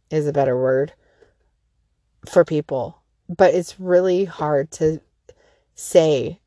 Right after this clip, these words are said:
with a hundred percent authenticity, "I love that person,"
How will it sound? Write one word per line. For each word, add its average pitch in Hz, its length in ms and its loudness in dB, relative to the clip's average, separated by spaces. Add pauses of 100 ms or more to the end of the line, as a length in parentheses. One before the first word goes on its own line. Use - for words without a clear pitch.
(180)
with 175 300 2 (140)
a 160 40 -6
hundred 185 280 -2
percent 165 440 -6 (160)
authenticity, 147 920 -4 (360)
"I 170 200 4
love 180 580 0
that 151 260 -4
person," 147 520 -6